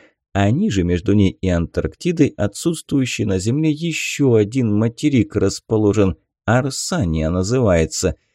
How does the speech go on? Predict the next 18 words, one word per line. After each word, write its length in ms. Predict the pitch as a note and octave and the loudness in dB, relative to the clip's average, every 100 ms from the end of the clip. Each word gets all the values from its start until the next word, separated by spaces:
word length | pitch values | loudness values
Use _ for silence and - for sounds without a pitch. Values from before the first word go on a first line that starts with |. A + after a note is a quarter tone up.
| _ _ - | _ _ -6
Размером 640 | G2 A#2+ C#3 A3 G#3+ F#3 - | 2 2 2 0 2 0 -4
с 180 | - D#3 | -6 -4
Австралию, 720 | D3+ - - G#3 F3+ E3 C#3+ | -4 -6 -6 -2 0 2 2
но 100 | C#3+ | 2
не 160 | D3+ | -2
такой 400 | D3 C#3+ - D#3+ | -2 -6 0 0
пустынный, 920 | D3 - - - - F#3+ E3 B2+ F#2+ A#2+ | 0 -4 -6 -6 -6 -2 0 2 0 -2
более 540 | A#2 G3 A#3 F#3 A2+ | -8 -4 -2 2 2
зелёный. 640 | G#2 E3+ D3 F2+ D2 C#2+ - _ _ - | 2 0 2 2 2 -6 -10 _ _ -4
Австралия, 580 | E2+ D#2+ - G2+ F#2+ E2 | -2 -2 -4 -4 0 0
кстати, 480 | - E2 D#2+ F2+ | -2 -2 0 0
здесь 460 | D#2 E2 F#2 D2+ - _ | -2 -2 -4 -4 -6 _
тоже 320 | - F3+ F2 B2 | -2 0 0 -2
есть. 460 | C#3+ G2 - - _ _ _ _ _ _ _ | 0 0 0 -12 _ _ _ _ _ _ _
Ну 220 | - E3+ A3+ | -4 0 2
и 80 | |
самое 560 | C#3 - D3+ B2 A2 F#2+ | 2 0 -2 0 0 0
главное, 720 | F2 A2 F#3+ C3+ F2+ E2+ D#2+ | 0 -2 0 0 2 2 0